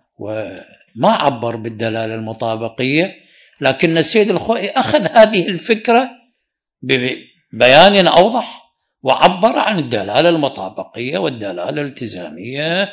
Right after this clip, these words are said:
وتبعية الدلالة الالتزامية للمطابقية. ولما كانت الدلالة المطابقية لا تجري هنا للعلم بأن زيد خارج عن مدلول العام وأنه بالخاص خرج،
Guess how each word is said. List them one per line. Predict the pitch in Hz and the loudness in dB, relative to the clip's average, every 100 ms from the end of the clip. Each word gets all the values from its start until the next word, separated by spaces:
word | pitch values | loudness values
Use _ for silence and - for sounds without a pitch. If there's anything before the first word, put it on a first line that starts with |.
| - - - - | -12 -20 -20 -2
وتبعية | 156 147 143 127 123 143 156 160 | -2 0 0 0 0 0 0 -2
الدلالة | 156 123 120 120 151 165 | -4 -4 -4 -2 -2 -2
الالتزامية | 131 - 117 120 117 117 143 | -6 -8 -6 -6 -6 -4 -2
للمطابقية. | 160 160 165 160 180 165 185 - 202 202 226 262 _ _ _ _ | 0 0 -2 -2 -2 0 -4 -4 -8 -8 -10 -12 _ _ _ _
ولما | 147 151 139 139 131 | 0 0 2 0 -2
كانت | - 160 143 - | 0 0 0 -4
الدلالة | 135 135 131 127 127 | -4 -2 2 0 0
المطابقية | 127 127 131 123 127 - 160 151 | -4 -4 -2 -2 -2 0 2 6
لا | 156 202 | 8 6
تجري | 208 214 196 202 180 | 4 -2 0 0 0
هنا | 165 156 139 - _ _ _ _ 127 | -2 -2 -4 -6 _ _ _ _ -2
للعلم | 131 - - 226 233 | 0 4 6 6 6
بأن | 214 233 220 208 196 | 4 4 4 2 2
زيد | 170 190 180 | 2 2 0
خارج | - 190 247 226 | 4 6 6 6
عن | 220 214 214 | 4 4 4
مدلول | 202 190 185 | 2 2 2
العام | 165 156 139 135 - _ _ _ _ - 120 | 0 0 -4 -6 -8 _ _ _ _ -12 -4
وأنه | 123 131 127 127 127 - _ _ _ - - - | 0 0 -2 -4 -4 -10 _ _ _ -20 -20 -2
بالخاص | 127 131 - 156 190 - | 2 2 2 2 2 0
خرج، | 208 220 156 | 4 4 2